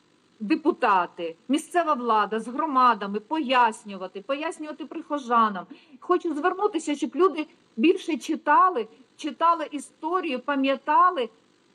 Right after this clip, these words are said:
е, не вірили пустим словам,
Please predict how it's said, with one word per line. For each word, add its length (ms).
е, 200
не 200
вірили 720
пустим 480
словам, 760